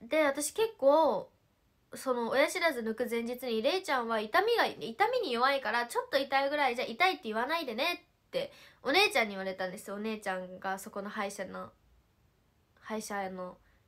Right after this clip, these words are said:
先生なんで。で、い-、あのー、言われて、「あ、わかったよ」っつって行ったんですね、次の日。そしたら、い-、めっちゃ痛かった。でも、私って痛みが弱い人なんだってそこで出てきて。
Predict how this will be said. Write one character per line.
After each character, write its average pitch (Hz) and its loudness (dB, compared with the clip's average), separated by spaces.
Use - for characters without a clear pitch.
先 220 -4
生 190 -6
な 190 -10
ん 220 -10
で。 247 -4
で、 214 -4
い-、 - -14
あ 214 0
の 196 -6
ー、 - -20
言 220 -6
わ 214 0
れ 220 -2
て、 233 0
「あ、 208 4
わ 208 0
か 254 8
っ 269 4
た 240 6
よ」 294 8
っ 180 -10
つ - -12
っ - -14
て 180 0
行 196 -8
っ - -20
た 220 4
ん 196 -2
で 190 -8
す 190 -14
ね、 190 -6
次 202 -8
の 175 -10
日。 202 -12
そ 247 -8
し 233 -10
た 254 2
ら、 254 4
い-、 294 -2
め 302 4
っ 330 -2
ち - -2
ゃ 508 10
痛 466 6
か 349 8
っ - -4
た。 - -2
で 320 4
も、 269 4
私 359 8
っ - -16
て - -2
痛 262 6
み 320 6
が 233 -2
弱 277 6
い 508 10
人 403 0
な 294 4
ん 233 0
だ 202 0
っ 202 -6
て 214 -12
そ 240 -4
こ 247 0
で 254 6
出 269 -2
て 226 -2
き 208 -14
て。 - -2